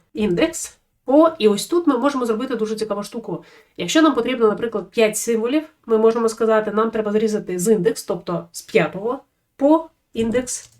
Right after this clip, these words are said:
плюс п'ять. І у нас в результаті п'ять символів. Тому що ми сказали зрізати з п'ятого по десятий, не враховуючи десятий. Тобто п'ятий, шостий, сьомий, восьмий, дев'ятий.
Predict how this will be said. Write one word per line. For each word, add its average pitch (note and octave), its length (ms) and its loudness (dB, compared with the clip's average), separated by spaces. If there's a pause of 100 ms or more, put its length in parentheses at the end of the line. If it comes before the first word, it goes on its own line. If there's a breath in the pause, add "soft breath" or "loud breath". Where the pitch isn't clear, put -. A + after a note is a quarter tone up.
(120)
плюс B3+ 220 -4
п'ять. - 460 -12 (480)
І A3+ 100 2
у A3 40 6
нас A3 200 4
в - 20 0
результаті F#3+ 640 -4 (200)
п'ять F3 280 2
символів. F#3+ 400 -4 (320)
Тому A3 140 0
що A3+ 80 0
ми A3+ 80 2
сказали G#3+ 340 2
зрізати G#3 440 0
з - 80 -8
п'ятого F#3+ 640 -2 (260)
по D4+ 120 4
десятий, A#3 640 -4 (200)
не G#3+ 180 4
враховуючи B3 460 2
десятий. D3 520 -10 (340)
Тобто E3+ 220 -6
п'ятий, D4 360 0
шостий, A#3 360 -4
сьомий, A3 280 0
восьмий, G#3+ 340 -6
дев'ятий. E3 500 -8